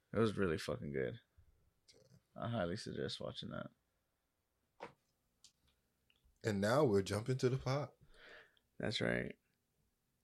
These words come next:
Speaker 1: The fucking, who was, oh yeah, that's right. I almost forgot again. And then I remembered 'cause I pulled my whole
Speaker 2: Well, we
Speaker 1: laptop out.
Speaker 2: have Captain Hook.
Speaker 1: <laughs> That's crazy.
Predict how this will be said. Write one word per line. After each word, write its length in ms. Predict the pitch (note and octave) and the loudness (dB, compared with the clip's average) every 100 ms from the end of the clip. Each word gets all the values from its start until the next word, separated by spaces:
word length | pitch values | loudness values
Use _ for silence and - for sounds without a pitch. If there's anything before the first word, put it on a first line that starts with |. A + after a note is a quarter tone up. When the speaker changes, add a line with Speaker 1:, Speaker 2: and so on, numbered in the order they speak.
| - | 0
Speaker 1:
The 120 | A2+ | 0
fucking, 600 | - A#2+ A#2 A2 G#2 G#2 - - - - | 4 2 4 2 2 0 -6 -4 -2 2
who 120 | - C#3 | 8 10
was, 160 | C#3 A#2+ | 12 12
oh 160 | B2+ | 12
yeah, 200 | A#2 G2+ | 12 12
that's 220 | F#2+ A2+ | 12 10
right. 120 | G#2+ G#2+ | 8 8
I 40 | |
almost 380 | B2+ C3 C3 - | 8 10 10 10
forgot 260 | C3+ A#2 | 12 12
again. 320 | G#2 F#2+ F2 C3 _ _ _ _ _ | 10 4 0 -4 _ _ _ _ _
And 140 | C3 C3 | 8 10
then 100 | B2 | 10
I 60 | |
remembered 560 | B2 A#2 B2 B2 A2+ A2 | 10 8 8 8 8 6
'cause 160 | A#2+ A2+ | 4 4
I 60 | |
pulled 320 | A2 - B2 | 4 6 6
my 140 | A2+ A#2+ | 6 10
whole 220 | C3+ C#3+ | 12 12
Speaker 2:
Well, 80 | C#3+ | 12
we 140 | D#3+ F#3+ | 12 12
Speaker 1:
laptop 160 | E3+ | 12
out. 200 | C#3+ B2 A2+ | 12 12 12
Speaker 2:
have 120 | A2+ - | 12 8
Captain 680 | B2+ A2 - F#2+ F#2+ B2+ - _ - | 10 10 8 2 2 0 -8 _ 6
Hook. 340 | D3+ - - - _ _ _ _ _ _ _ _ - | 6 4 -14 -20 _ _ _ _ _ _ _ _ 6
Speaker 1:
<laughs> 0 | A#2+ C#3 A3+ - C3 - - G#3 - - - - - _ _ _ _ _ - _ _ - - - - - - - - - _ _ _ _ _ | 10 12 10 10 6 4 0 2 2 -2 -20 -20 -20 _ _ _ _ _ -20 _ _ -14 -10 -10 -10 -16 -18 -18 -20 -20 _ _ _ _ _
That's 240 | - C#3 C3 | 12 12 12
crazy. 600 | A#2 G#2 G#2 G#2+ G#2+ | 12 12 12 12 10